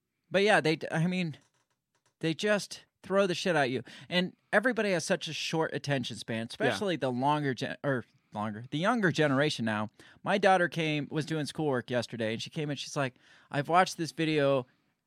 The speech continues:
Speaker 1: I've got four questions to answer on it, but I can't concentrate on the video. I, do I have to do this?" I was like, "Oh, well, just watch it." She's like, "I've watched it, like, three times." I was like,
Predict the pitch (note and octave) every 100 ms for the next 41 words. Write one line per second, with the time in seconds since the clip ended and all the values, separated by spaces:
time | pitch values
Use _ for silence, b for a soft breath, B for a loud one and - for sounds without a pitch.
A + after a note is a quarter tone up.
0 | - C3 D#3 - F#3+ G3+ - E3+ - C#3+
1 | C3 C3+ - B2 A#2 A#2 - C3 - E3+
2 | E3+ - C#3+ C#3 B2 - C3+ A#2 A2+ G#2+
3 | D#3+ C3+ G2 F#2 b b b _ _ _
4 | _ - - _ - D#3 D3 C3+ C#3 -
5 | C#3+ G2+ - C#3 C#3 D#3 F#3+ F#3+ F3 -
6 | E3 D#3+ C#3+ - _ - F3 F#3 E3+ -
7 | - D#3 F3 E3 E3 F3+ - D3+ D#3 -
8 | D#3 D3+ D3 A2 - C3 C#3+ D#3